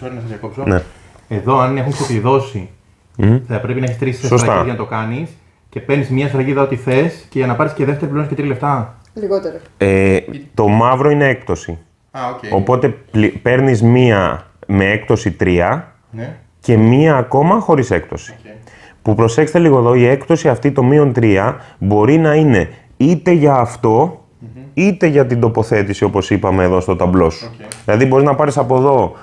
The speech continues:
Speaker 2: ε, με δύο μία τσαμπέ και να λες, «Έχω άλλη μία έκπτωση, οπότε τη βάζω εδώ, ε,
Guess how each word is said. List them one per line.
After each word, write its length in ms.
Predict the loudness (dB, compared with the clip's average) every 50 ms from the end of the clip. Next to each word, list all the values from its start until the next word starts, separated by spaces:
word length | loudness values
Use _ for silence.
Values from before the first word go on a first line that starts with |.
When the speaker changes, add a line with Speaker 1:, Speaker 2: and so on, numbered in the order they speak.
| -20 -20 -20 -20 -12 -6
Speaker 2:
ε, 520 | -2 0 0 0 0 0 0 0 0 -2 -2 0
με 220 | 2 2 2 2
δύο 640 | 2 2 4 4 6 6 6 4 4 2 0 -2 -8 -16 _ _ _ -20 -20 _ -8
μία 920 | -4 -2 0 0 2 2 0 0 0 0 0 -2 -2 -2 -4 -6 -8 -10 -8
τσαμπέ 540 | -4 -4 -2 0 2 2 2 2 2 0 -2 -8 -18 -20 -16 -8
και 100 | -4 -2
να 120 | 0 2 2
λες, 220 | 2 2 2 0
«Έχω 140 | 0 2 2
άλλη 120 | 2 2
μία 160 | 2 2 2
έκπτωση, 360 | 2 0 0 -2 -2 0 0 0
οπότε 280 | 0 0 0 0 0
τη 80 | 0 0
βάζω 260 | 0 0 0 2 2
εδώ, 480 | 2 2 2 2 2 2 0 -2 -6 _ _ _ _ _ _ _ _ _ _ _ _ _ -20 -20 _ _ _ _ -20 -20 -20 -18 -10 -4
ε, 200 | -2 0 0